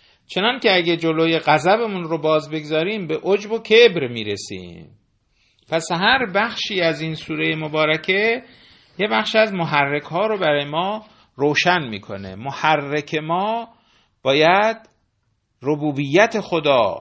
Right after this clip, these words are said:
رحمانیت خدا، رحیمیت خدا به عنوان رحمانیت و رحیمیت،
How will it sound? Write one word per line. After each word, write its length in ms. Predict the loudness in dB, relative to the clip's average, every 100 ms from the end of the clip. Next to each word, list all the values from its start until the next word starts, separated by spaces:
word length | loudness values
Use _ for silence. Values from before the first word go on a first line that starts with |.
| 0
رحمانیت 840 | 0 0 -6 -4 -4 -2 -2 -4
خدا، 460 | -6 -4 0 2 2
رحیمیت 760 | 0 -4 -6 -6 -4 -4 -6
خدا 720 | -2 0 4 6 6 2 -2 -10 _ _ _ _ _ _ _ -4
به 60 |
عنوان 680 | -2 0 2 2 0 0 -4 -10 _ _ 0
رحمانیت 600 | 0 0 -6 -6 -4 -4
و 60 | -2
رحیمیت، 680 | -2 -4 -8 -2 0 -2